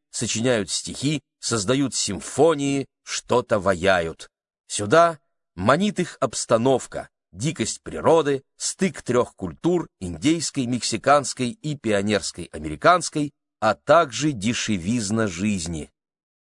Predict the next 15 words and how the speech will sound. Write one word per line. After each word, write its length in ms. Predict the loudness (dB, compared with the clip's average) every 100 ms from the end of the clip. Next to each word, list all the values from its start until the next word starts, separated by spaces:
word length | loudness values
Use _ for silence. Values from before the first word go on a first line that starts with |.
| _ _ _ -4
Недалеко 480 | 0 0 0 4
от 160 | 4 4
нас 220 | 0 0
сидела 420 | -2 -2 0 2
маленькая 600 | 4 4 4 0 0 0
дама 400 | 0 2 2 0
в 80 | -4
черном 420 | -2 -2 -2 -4
костюме, 640 | -4 -4 -6 -4 -2 0 -4 -6 _ _
которая 320 | -4 -2 0
часто 440 | -2 2 2 2 -4
смотрела 480 | -2 -2 0 0 0
в 60 |
нашу 260 | 0 -2 -4
сторону. 560 | -6 0 0 0 -4